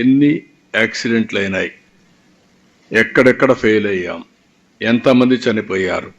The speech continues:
అవన్నీ ఏ విధంగా స్ట్రీమ్‌లైన్ చేస్తాం, డిపార్ట్‌మెంట్ రివ్యూస్ కూడా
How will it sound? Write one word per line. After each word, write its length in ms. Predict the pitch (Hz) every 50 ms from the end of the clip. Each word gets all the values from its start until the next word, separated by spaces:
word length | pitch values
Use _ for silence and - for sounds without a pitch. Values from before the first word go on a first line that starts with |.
| _ _ _ _ _ _ _ _ _ _ _ _ _ _ _ _ _ _ _ _ _ _ _ _ _ _ _ _ 107 110
అవన్నీ 360 | 113 117 123 127 151 160 156 147 127 117
ఏ 40 | 127 135 139
విధంగా 260 | 131 143 139 135 135 -
స్ట్రీమ్‌లైన్ 540 | - - - 117 113 110 104 104 101 98 95 92 87
చేస్తాం, 380 | 87 90 - - - 92 85 85 - _ _ _ _ _ _ _ _ _ _ _ _ _ _ _ 101 110
డిపార్ట్‌మెంట్ 680 | 123 113 127 139 139 143 147 143 147 - 151 143 135 - 123
రివ్యూస్ 380 | 123 123 120 123 127 123 120 - 127
కూడా 160 | 123 120 127